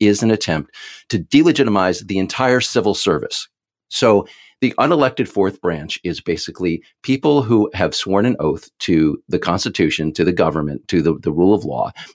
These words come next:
and are enforcing that rule of law regardless of who's elected.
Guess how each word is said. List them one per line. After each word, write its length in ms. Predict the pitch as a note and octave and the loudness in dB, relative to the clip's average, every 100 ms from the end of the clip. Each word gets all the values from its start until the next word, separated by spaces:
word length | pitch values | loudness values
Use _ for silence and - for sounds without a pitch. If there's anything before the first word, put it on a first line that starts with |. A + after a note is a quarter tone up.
| - | -4
and 140 | G#2+ | 2
are 100 | A2 | 4
enforcing 540 | A2+ - D3+ E3+ A2 F#2 | 2 2 2 2 2 0
that 120 | - | 0
rule 140 | E2+ | 0
of 120 | E2 F#2 | 0 2
law 140 | E2+ | 2
regardless 600 | F2 F#2 G2 F#2+ F2+ E2 | 2 0 0 0 -2 -6
of 80 | E2 | -4
who's 220 | E2+ D2+ | -4 -2
elected. 420 | D2+ D#2 - - | -2 -4 -6 -12